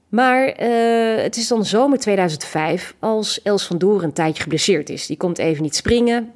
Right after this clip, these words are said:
Ehm, die gaat met haar man en kinderen ook op vakantie. Komt even niet op de club. En dat is dus de periode dat Marcel en Babs een seksuele relatie beginnen, die ze geheim houden voor Els.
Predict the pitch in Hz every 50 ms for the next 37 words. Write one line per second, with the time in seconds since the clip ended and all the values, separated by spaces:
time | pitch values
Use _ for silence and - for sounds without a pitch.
0 | - - - - 170 160 160 160 160 160 160 160 156 156 156 160 156 156 _ _
1 | _ - - 147 143 - 151 151 - 151 - 147 147 156 165 175 160 147 - 147
2 | - - 160 151 143 147 147 - 143 - - 170 - 226 247 254 - - - 226
3 | 226 226 - - - - - - _ - 226 214 - - 165 160 143 156 190 262
4 | 262 254 208 - 170 - 175 180 180 180 - - _ _ - 180 175 190 185 180
5 | 151 160 160 151 - 165 - 170 156 156 156 165 160 156 156 151 - 151 147 -
6 | - - 151 151 165 190 220 214 - - 170 160 160 151 147 135 143 135 - -
7 | - - - - 147 147 143 143 143 - - - 185 - - - 165 156 156 156
8 | 160 185 202 180 160 - - - 147 135 - 143 131 131 143 143 - _ - -
9 | - - - - _ _ _ - 214 240 - 214 - 156 151 156 170 190 170 147
10 | 147 143 143 151 143 - - 165 165 - - - 139 123 - - - - -